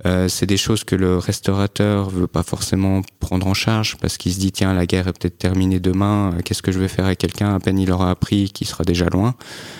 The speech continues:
Euh, donc on essaie vraiment de mettre en place quelque chose de très court qui puisse, parce que j'estime que dans nos cuisines, dans nos, dans nos salles, on a besoin de monde. On a, on n'a pas forcément besoin de monde extrêmement qualifié,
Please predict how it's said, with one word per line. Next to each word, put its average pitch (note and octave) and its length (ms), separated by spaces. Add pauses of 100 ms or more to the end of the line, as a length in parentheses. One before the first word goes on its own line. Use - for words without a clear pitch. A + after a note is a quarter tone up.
(260)
Euh, F#2+ 360
donc F#2+ 240
on G2 80
essaie G2 220
vraiment G#2 280
de G2+ 60
mettre G2 220
en - 40
place - 200
quelque - 140
chose G2+ 200
de F2+ 40
très - 240
court A2+ 440
qui - 140
puisse, - 360
parce - 240
que - 180
j'estime G#2 640 (480)
que - 80
dans F#2+ 160
nos F#2+ 140
cuisines, A2 600 (240)
dans F2+ 120
nos, F2+ 300
dans F2 140
nos F#2 120
salles, G#2 480 (460)
on G2 100
a F2+ 40
besoin F#2+ 280
de G2+ 40
monde. A2+ 380 (480)
On F#2 140
a, F2+ 280
on F2+ 40
n'a F2+ 140
pas F#2+ 140
forcément G2+ 520
besoin F#2+ 340
de F#2 80
monde F#2 260
extrêmement F#2 540
qualifié, G#2 580